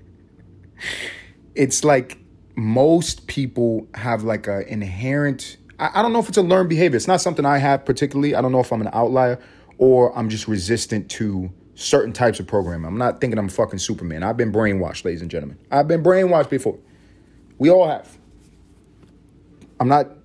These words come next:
putting myself on a pedestal. I just don't, with this particular situation, I didn't have that. But a lot of people are just so quick to just get on the side of consensus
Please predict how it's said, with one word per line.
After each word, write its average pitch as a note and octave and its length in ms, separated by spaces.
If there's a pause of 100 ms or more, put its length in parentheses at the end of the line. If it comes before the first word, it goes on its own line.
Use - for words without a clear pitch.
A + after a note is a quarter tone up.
(260)
putting D3+ 220
myself C3 280
on B2+ 60
a G#2+ 40
pedestal. G#2+ 460 (260)
I C3+ 140
just B2+ 220
don't, B2+ 320 (220)
with A#2 240
this C#3 160
particular A2 360
situation, A2 440
I G2+ 80
didn't G2+ 160
have G2 200
that. E2 160 (520)
But A2 80
a G#2 80
lot D3+ 240
of E3 120
people A2+ 600 (600)
are B2 120
just A#2 280
so C3+ 220
quick - 600
to G#2 480 (960)
just A#2 280
get C3+ 160
on C3+ 120
the B2 60
side B2 280
of A2 60
consensus - 840